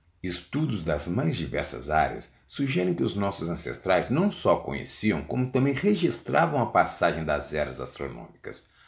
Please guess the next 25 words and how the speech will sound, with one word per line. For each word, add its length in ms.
as 240
quais 420
incorporavam 1000
valores 560
arquetipais 680
herdados 500
da 100
antiga 840
astro-religião, 1000
os 180
quais 380
eram 300
usados 460
como 220
meio 200
de 100
caracterizar 1160
a 100
periodização 1120
da 220
longa 360
sequência 640
da 100
história 380
humana. 400